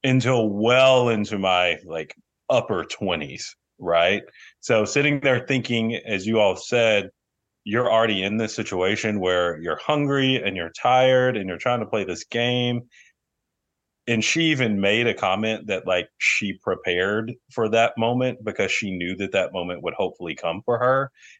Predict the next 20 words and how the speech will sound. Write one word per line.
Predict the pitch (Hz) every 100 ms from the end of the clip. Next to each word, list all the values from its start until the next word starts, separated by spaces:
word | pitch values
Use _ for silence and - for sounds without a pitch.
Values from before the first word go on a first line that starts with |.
| _ _ -
I | 113 180
took | - 147 -
that | 120 110
as | 104 110 104 - - _
she | - 170 208
probably | - 143 147 165 127 123
had | 120 120
to | 110
do | 110 117 120
some, | 110 104 101 92 - 67
some | - 98 92
swim | 90 87 127 131 82
lessons | 90 90 95 82 82
or | 80
training | - 101 139 123 90
or |
something | 85 92 - 87
like | 87 82
that. | 92 85 - _ _ _ -
Um, | 104 107 104 92 78